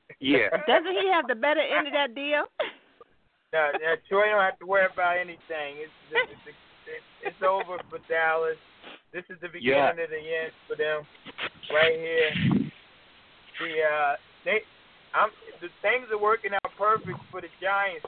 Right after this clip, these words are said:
Speaker 3: because I think if they would have beat Pittsburgh, they'd have been a little too overconfident going into that game. Now that
Speaker 2: Ah.
Speaker 3: they're
Speaker 1: Yeah.
Speaker 3: angry, they angry and they upset, and they've been
Speaker 2: Uh-huh.
Speaker 3: embarrassed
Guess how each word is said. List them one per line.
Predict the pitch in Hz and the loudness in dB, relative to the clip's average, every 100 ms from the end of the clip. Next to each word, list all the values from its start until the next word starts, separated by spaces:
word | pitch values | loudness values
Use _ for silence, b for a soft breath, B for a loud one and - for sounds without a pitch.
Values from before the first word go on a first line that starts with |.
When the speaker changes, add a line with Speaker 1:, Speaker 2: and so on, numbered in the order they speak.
| 147 | -14
Speaker 3:
because | - 165 151 | -6 -4 -2
I | 175 226 | -2 -2
think | 220 208 | -2 -4
if | 190 | -4
they | - 196 | -2 -2
would | 190 | -2
have | 160 | -8
beat | - 196 - 202 | -12 -14 -10 -4
Pittsburgh, | 202 - 185 185 180 | -4 -4 -4 -2 -2
they'd | 165 160 | -2 -4
have | 160 | -4
been | 165 | -8
a | 165 | -4
little | 180 185 | -4 -6
too | - 180 | -2 2
overconfident | 175 165 - 180 180 - 190 180 - | 2 0 0 2 2 0 -6 -8 -6
going | 175 175 | -4 -2
into | 170 - 175 | -4 -8 -4
that | 175 - | -2 -2
game. | 180 180 180 180 - - - | -4 0 -2 -4 -10 -20 -12
Now | 165 160 175 185 - | -6 0 4 6 6
that | - | 10
Speaker 2:
Ah. | - | 12
Speaker 3:
they're | - | 12
Speaker 1:
Yeah. | - 370 | 12 6
Speaker 3:
angry, | 196 - 370 403 - - - - - | -4 -8 -6 -6 -6 -8 -10 -20 -12
they | - 156 147 | -4 -2 0
angry | 185 208 202 208 202 | 0 0 -2 0 0
and | |
they | 165 151 | 0 0
upset, | 151 151 - 196 208 214 - - - - | 0 -2 -6 0 2 2 -4 -20 -20 -20
and | 143 | -10
they've | 156 165 | -6 0
been | 208 | 0
Speaker 2:
Uh-huh. | 208 165 165 | 2 0 0
Speaker 3:
embarrassed | 165 185 196 196 190 | 2 4 4 0 -6